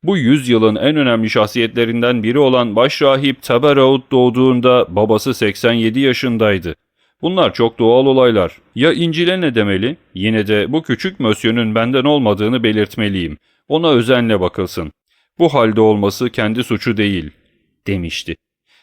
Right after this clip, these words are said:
Çok kalenderce bir tavırdı. Magnon adlı yaratık bir yıl sonra ona ikinci bir çocuk daha gönderdi. Yine bir erkek çocuğuydu.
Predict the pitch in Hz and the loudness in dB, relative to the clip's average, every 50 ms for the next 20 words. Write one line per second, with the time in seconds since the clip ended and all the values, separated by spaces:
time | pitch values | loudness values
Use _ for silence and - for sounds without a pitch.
0 | _ - - 202 202 202 - - 117 104 104 101 95 92 107 120 139 139 123 131 | _ -6 -2 -2 -2 -2 -2 -6 -4 -2 -2 -2 -2 -2 -2 -2 -2 -2 -2 -4
1 | 117 101 92 - - 95 87 82 85 82 78 73 80 78 - _ _ _ _ _ | -4 -4 -6 -8 -6 -6 -4 -4 -4 -6 -8 -10 -12 -14 -14 _ _ _ _ _
2 | _ _ - 107 131 156 151 151 147 131 123 113 110 98 110 104 104 101 98 101 | _ _ -4 -2 -2 -2 -2 -2 -2 0 0 0 0 -2 -2 -2 -2 0 0 0
3 | 107 107 95 - - 104 110 - 107 101 120 131 139 127 110 101 - - 113 104 | 0 0 -2 -2 -4 -6 -6 -6 -4 -2 -2 0 0 0 0 -2 -2 -2 -2 0
4 | 104 107 104 113 123 127 123 117 - 135 135 143 160 151 151 143 - 135 120 113 | 0 0 0 0 0 0 -2 -2 -2 -4 -4 -2 -2 -4 -4 -2 -2 -2 -2 -2
5 | 127 120 - 117 104 101 113 101 92 107 95 92 90 85 90 85 85 85 80 87 | -2 -4 -2 -2 -2 0 0 -2 -2 -2 -4 -4 -4 -4 -4 -4 -4 -4 -6 -10
6 | - _ _ _ _ _ _ _ - 151 180 180 165 131 107 120 120 127 120 120 | -14 _ _ _ _ _ _ _ -4 -2 0 0 0 0 0 -2 -2 0 -2 -2
7 | 110 - 127 117 - - - 110 98 90 - 92 85 80 78 76 - 76 73 | -2 -2 -4 -4 -4 -4 -4 -4 -2 -2 -4 -6 -6 -6 -6 -8 -10 -12 -14